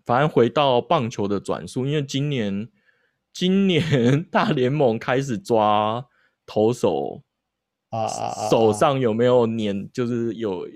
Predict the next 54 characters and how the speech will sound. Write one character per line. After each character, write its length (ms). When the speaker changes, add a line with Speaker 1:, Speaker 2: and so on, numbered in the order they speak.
Speaker 1:
有 180
沾 300
一 40
些 180
东 240
西。 260
因 120
为， 80
Speaker 2:
对。 80
Speaker 1:
因 100
为 60
其 200
实 720
棒 260
球 200
越 120
来 100
越 120
难 260
看 240
了， 180
美 180
国 280
职 200
棒。 140
Speaker 2:
<laughs> 260
嗯。 240
Speaker 1:
<laughs> 200
因 80
为 60
第 160
一 20
个 100
节 220
奏 220
慢， 420
那 160
节 180
奏 140
为 100
什 80
么 100
会 60
慢？ 260
是 140
因 160
为， 540
呃， 500
投 160
手 200
越 120
来 80
越 220
强。 280